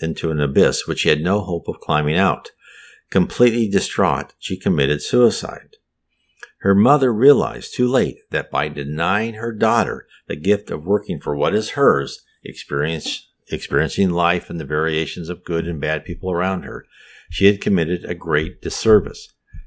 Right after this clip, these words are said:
Having no conception of self-denial and no satisfaction of earning the reward given by hard work,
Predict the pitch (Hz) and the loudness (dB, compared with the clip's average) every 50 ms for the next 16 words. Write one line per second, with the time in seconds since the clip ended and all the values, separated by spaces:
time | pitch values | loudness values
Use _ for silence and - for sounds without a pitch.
0 | - _ - 95 95 95 90 87 90 87 85 82 73 - - _ _ _ _ _ | -16 _ -4 -2 -2 -2 -2 -2 -4 -4 -6 -6 -10 -14 -18 _ _ _ _ _
1 | _ _ - 87 90 101 214 240 233 - 143 131 - - 123 120 120 - - - | _ _ -6 0 2 4 4 4 4 2 -2 -4 -2 -2 -2 -2 -2 -4 -6 -6
2 | 76 73 64 - - - 82 85 85 - - 90 92 90 85 78 65 60 64 69 | -4 -4 -4 -6 -2 -2 0 0 0 -2 -4 -2 -2 0 0 0 0 -2 -2 -6
3 | 71 76 78 78 80 85 85 - - 90 87 87 85 80 - - 82 90 95 95 | -6 -8 -8 -6 -4 -4 -6 -4 -2 -2 0 0 -2 -4 -4 -4 -2 0 0 -2
4 | - - 78 73 67 - - 76 82 85 87 85 85 85 82 80 87 85 85 87 | -4 -6 -6 -6 -8 -6 -4 -4 -2 -2 -4 -4 -4 -4 -4 -2 -2 -2 -2 0
5 | 90 87 80 71 73 73 73 73 69 71 71 67 69 69 65 69 73 76 76 73 | 2 2 2 2 0 -2 -4 -4 -4 -4 -4 -2 -2 -2 -2 -2 -2 -2 -2 -2
6 | 73 78 92 87 71 67 - | -2 0 2 2 2 0 -4